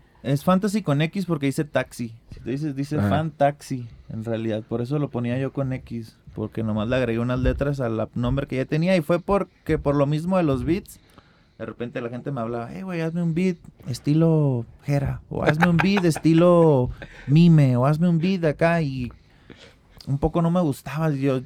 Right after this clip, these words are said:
Speaker 1: yo siempre decía, "Pues es que ese estilo es mi estilo",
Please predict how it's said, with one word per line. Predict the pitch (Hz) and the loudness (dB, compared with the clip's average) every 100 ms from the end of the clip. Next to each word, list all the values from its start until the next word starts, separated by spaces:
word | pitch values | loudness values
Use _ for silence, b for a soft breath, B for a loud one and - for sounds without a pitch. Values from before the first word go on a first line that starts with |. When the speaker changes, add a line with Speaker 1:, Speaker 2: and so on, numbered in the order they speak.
| - | -6
Speaker 1:
yo | 127 139 | -2 0
siempre | 156 160 160 | 2 2 2
decía, | 131 151 | 2 0
"Pues | 135 120 | 0 -4
es | 147 | -4
que | 151 | -4
ese | 175 185 | -4 -4
estilo | 180 175 180 185 | -4 -6 -4 -4
es | 180 | -2
mi | 185 | -2
estilo", | 190 - 285 311 | -2 -4 -2 -2